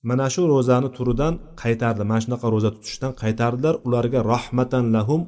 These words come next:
ularga rahm qilib, ularga sha-, rahm shafqat bilan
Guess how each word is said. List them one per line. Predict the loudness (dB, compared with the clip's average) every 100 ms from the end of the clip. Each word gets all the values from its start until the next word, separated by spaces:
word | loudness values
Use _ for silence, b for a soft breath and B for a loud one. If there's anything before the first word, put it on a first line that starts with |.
| -2
ularga | 0 2 2 2 0 -6 -4
rahm | -2 0 -2 -4
qilib, | -2 -2 -2
ularga | 2 2 4 4 2 -4 B B B B B
sha-, | -6 -6 -4
rahm | 0 0 0
shafqat | 0 -2 0 -2 0
bilan | 0 0